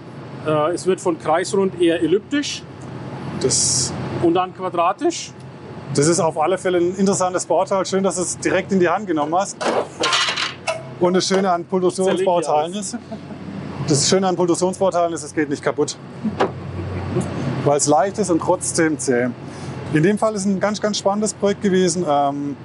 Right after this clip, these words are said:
Speaker 2: normalerweise härtet ja das, ähm, das Hartsystem ja direkt aus.
Speaker 1: Ja.
Speaker 2: Also sprich direkt nach dem Werkzeug, was wir vorhin gesehen haben, ist das Bauteil fest.
Speaker 1: Mhm.
Speaker 2: Also, und in dem Fall war es nicht fest, sondern gummiartig.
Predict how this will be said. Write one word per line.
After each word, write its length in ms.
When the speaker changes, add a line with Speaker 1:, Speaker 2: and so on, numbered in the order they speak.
Speaker 2:
normalerweise 520
härtet 220
ja 160
das, 320
ähm, 580
das 160
Hartsystem 460
ja 60
direkt 280
aus. 400
Speaker 1:
Ja. 140
Speaker 2:
Also 140
sprich 220
direkt 360
nach 120
dem 120
Werkzeug, 420
was 120
wir 80
vorhin 260
gesehen 340
haben, 120
ist 100
das 200
Bauteil 360
fest. 420
Speaker 1:
Mhm. 840
Speaker 2:
Also, 380
und 100
in 100
dem 140
Fall 220
war 100
es 100
nicht 120
fest, 400
sondern 320
gummiartig. 520